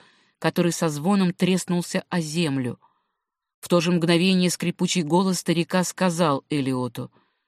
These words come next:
«Вот тебе, это снадобье лечит от всех человеческих горестей. Так, по крайней мере, думают все на свете людишки.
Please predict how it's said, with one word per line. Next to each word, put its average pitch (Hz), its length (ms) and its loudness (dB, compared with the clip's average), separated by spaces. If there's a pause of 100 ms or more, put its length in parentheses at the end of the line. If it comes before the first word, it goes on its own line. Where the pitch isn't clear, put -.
(140)
«Вот 180 340 2
тебе, 139 460 0 (120)
это 165 240 2
снадобье 190 600 4
лечит 190 400 2
от 180 140 -2
всех 208 360 0
человеческих 180 800 0
горестей. 147 720 0 (640)
Так, - 220 0
по 160 120 2
крайней 175 380 4
мере, 175 260 2
думают 165 480 0
все - 280 -2
на 170 100 0
свете 160 380 -2
людишки. 147 640 -4